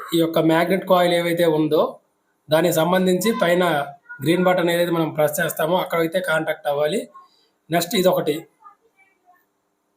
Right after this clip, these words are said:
అక్కడ ఓపెన్ అయిపోయిన తర్వాత ఇది క్లోజ్లో ఉంటుంది. ఇది క్లోజ్లో ఉంటేనే మ్యాగ్నెట్ కింద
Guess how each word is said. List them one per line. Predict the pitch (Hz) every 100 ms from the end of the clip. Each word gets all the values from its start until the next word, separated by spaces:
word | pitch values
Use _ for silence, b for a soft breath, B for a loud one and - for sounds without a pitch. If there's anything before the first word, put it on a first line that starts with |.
| -
అక్కడ | 156 180 170 165
ఓపెన్ | 180 196
అయిపోయిన | 190 180 175
తర్వాత | 175 175 175
ఇది | - 170
క్లోజ్లో | 180 180 185 190
ఉంటుంది. | 190 175 160 156 214
ఇది | 262 - - 165
క్లోజ్లో | 170 180 185 190
ఉంటేనే | 180 190 190 247
మ్యాగ్నెట్ | 196 175 170 175 -
కింద | 165